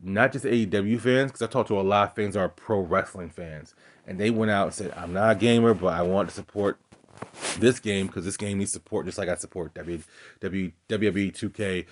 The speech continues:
even in W W E two K's dark days." The fact that you had th-, those, th-, those fans, like my s-, like, I was gonna buy the game no matter what, but you have those fans who are just like,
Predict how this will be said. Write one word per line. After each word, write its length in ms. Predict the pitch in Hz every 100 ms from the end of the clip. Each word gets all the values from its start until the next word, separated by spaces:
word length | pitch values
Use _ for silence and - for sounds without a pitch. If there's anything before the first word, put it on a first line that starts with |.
| - _
even 280 | - 113 104
in 120 | 98
W 240 | 90 101 98
W 60 | 92
E 40 |
two 120 | 107
K's 240 | 107 95 82
dark 280 | 85 -
days." 360 | - - - - _ _ _ _ _ _
The 80 | -
fact 160 | 120 135
that 140 | -
you 100 | 117
had 320 | 98 104 104
th-, 140 | 95 87
those, 220 | 98 95
th-, 220 | - 92
those 240 | 104 104 -
fans, 580 | 107 104 101 98 - -
like 200 | 101 82
my 100 | 90
s-, 180 | - -
like, 160 | 90 90
I 60 |
was 100 | 127
gonna 100 | 110
buy 140 | 95 87
the 60 |
game 140 | 82 82
no 60 |
matter 240 | 82 80 76
what, 320 | 80 82 73 _ - - _
but 120 | 107
you 60 | 110
have 60 | 98
those 200 | 107 -
fans 220 | 110 95
who 80 | 107
are 40 |
just 140 | 92
like, 120 | 98